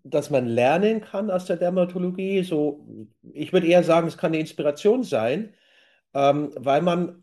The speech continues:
aus der Not heraus in der Dermatologie eigentlich schon ganz früh die Erkrankungen, ähm, immunologisch, also von den Wurzeln her, hat denken müssen,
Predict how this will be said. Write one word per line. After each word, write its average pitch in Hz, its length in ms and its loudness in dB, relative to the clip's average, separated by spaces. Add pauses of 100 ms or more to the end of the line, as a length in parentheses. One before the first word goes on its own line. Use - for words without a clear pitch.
aus 151 220 -2
der 160 80 2
Not 226 220 2
heraus 139 500 0
in 143 80 -4
der 143 120 2
Dermatologie 147 1080 -2 (140)
eigentlich 160 520 -2
schon 156 200 0
ganz 156 240 0
früh 185 300 -2
die 180 100 0
Erkrankungen, 165 960 -2 (540)
ähm, 147 460 0
immunologisch, 170 920 2
also 127 300 -6
von - 120 -4
den 139 160 2
Wurzeln 175 360 0
her, 131 360 0
hat - 220 -4
denken 160 400 -2
müssen, 208 600 0